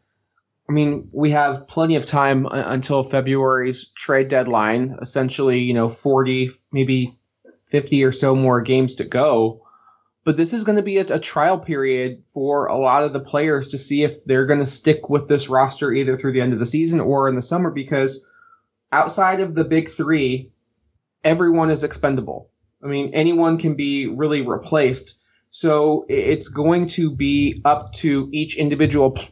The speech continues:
role player, essentially, to prove, prove their worth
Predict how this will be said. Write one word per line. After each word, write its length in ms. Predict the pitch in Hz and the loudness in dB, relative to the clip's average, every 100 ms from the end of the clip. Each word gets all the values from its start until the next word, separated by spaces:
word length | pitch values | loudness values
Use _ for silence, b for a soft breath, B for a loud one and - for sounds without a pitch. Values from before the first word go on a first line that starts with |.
| - | -4
role 260 | 131 151 | 2 2
player, 360 | 175 156 135 127 | 2 2 2 0
essentially, 500 | 135 143 139 147 143 | -2 -6 -8 -8 -8
to 420 | 139 151 143 139 b b b b _ - | -6 -4 -4 -6 b b b b _ -2
prove, 460 | 170 196 202 165 - - | 2 2 0 -4 -14 -4
prove 260 | 190 175 | -2 0
their 160 | 170 143 | 0 2
worth 460 | 147 165 131 - | 2 0 -2 -10